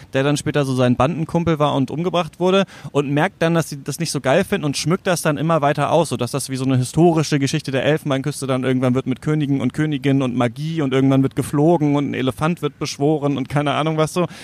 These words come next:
Gibt's so ein paar andere Filme, The Fall zum Beispiel, so, oder dieses typische Scheherazade-Ding, ne? Zeit kaufen, indem man immer weiter so Geschichten erzählt, so. Und es ist ganz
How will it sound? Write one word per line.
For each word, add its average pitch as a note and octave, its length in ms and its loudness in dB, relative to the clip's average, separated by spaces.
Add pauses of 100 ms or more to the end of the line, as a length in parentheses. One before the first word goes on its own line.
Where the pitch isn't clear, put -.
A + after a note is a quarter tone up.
(140)
Gibt's - 160 -8
so D3 60 -2
ein C3+ 40 -6
paar C#3+ 120 -4
andere C3+ 180 -2
Filme, B2+ 200 0
The A2+ 60 -2
Fall C#3 340 2
zum D3+ 140 -2
Beispiel, C#3 320 0
so, C3 120 -2
oder C3 140 4 (280)
dieses B2+ 180 -2
typische C#3+ 460 2 (160)
Scheherazade-Ding, C3+ 920 4
ne? C3 120 0
Zeit - 280 0
kaufen, C#3+ 340 0
indem C#3 220 2
man C3+ 120 0
immer C#3 180 2
weiter C3+ 260 0
so B2 100 -4
Geschichten C3+ 380 -8
erzählt, A#2+ 360 -6
so. D#3 160 2 (720)
Und D#3 160 4
es D#3 120 2
ist B3 220 -2
ganz F3 240 -2